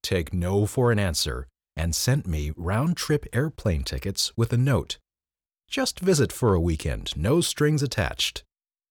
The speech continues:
My dad lived in nearby Los Gatos, so I decided to visit. I don't know what Jeff told Steve Jobs about me,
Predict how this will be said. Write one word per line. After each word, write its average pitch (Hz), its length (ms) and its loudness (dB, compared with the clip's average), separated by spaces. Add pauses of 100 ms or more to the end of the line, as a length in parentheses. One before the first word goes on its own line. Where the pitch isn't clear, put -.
(320)
My 127 140 2
dad 160 380 0
lived 123 260 4
in 82 220 2
nearby 90 380 4
Los 78 300 0
Gatos, - 600 -2 (100)
so - 160 -4
I 170 80 0
decided 117 440 0
to - 60 -2
visit. 117 440 0 (920)
I 135 120 -4
don't 247 360 -4
know 139 380 0
what 69 420 -4
Jeff - 380 0
told 101 360 -4
Steve 98 360 0
Jobs 87 380 -2
about 64 360 -8
me, 78 280 -4